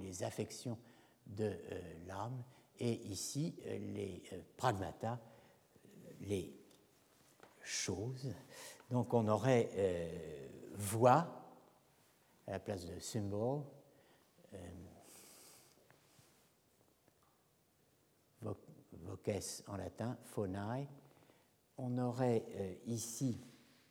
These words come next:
les pathèmes, hein, et puis on aurait, euh, là les pragmata, les pragmes. Ce triangle articule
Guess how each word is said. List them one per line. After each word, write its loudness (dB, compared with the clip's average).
les 2
pathèmes, 6
hein, -8
et -2
puis -4
on -4
aurait, -2
euh, -10
là -2
les -2
pragmata, -2
les -2
pragmes. -12
Ce 12
triangle 12
articule 6